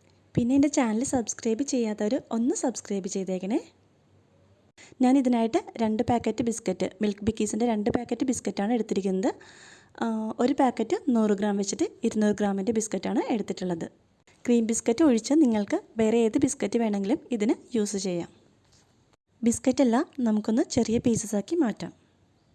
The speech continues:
എളുപ്പത്തിൽ പൊടിഞ്ഞ് കിട്ടാൻ വേണ്ടിയിട്ടാണ് ഞാനിതിങ്ങനെ പീസാക്കി മാറ്റിയത്. ഇനി നമുക്കിതൊന്ന് മിക്സിയിലിട്ട് നല്ലോണം പൊടിച്ചെടുക്കാം. നമുക്കിത് തരികളില്ലാതെ നല്ല ഫൈൻ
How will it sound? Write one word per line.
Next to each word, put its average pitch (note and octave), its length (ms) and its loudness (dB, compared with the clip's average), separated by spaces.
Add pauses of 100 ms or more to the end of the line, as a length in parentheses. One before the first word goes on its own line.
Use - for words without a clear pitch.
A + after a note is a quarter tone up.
(1500)
എളുപ്പത്തിൽ A#3 440 0
പൊടിഞ്ഞ് A#3 320 0
കിട്ടാൻ A3+ 260 -4
വേണ്ടിയിട്ടാണ് A#3+ 440 -2 (160)
ഞാനിതിങ്ങനെ A3+ 440 -4
പീസാക്കി G#3+ 480 -4
മാറ്റിയത്. G#3+ 380 -4 (600)
ഇനി C#4+ 80 4 (120)
നമുക്കിതൊന്ന് A3 500 -2 (180)
മിക്സിയിലിട്ട് A3 560 -2 (460)
നല്ലോണം A3+ 340 0 (280)
പൊടിച്ചെടുക്കാം. G3+ 540 -2 (2250)
നമുക്കിത് A3+ 360 -2 (440)
തരികളില്ലാതെ G#3+ 680 -2 (480)
നല്ല A#3+ 220 -2
ഫൈൻ A3 200 0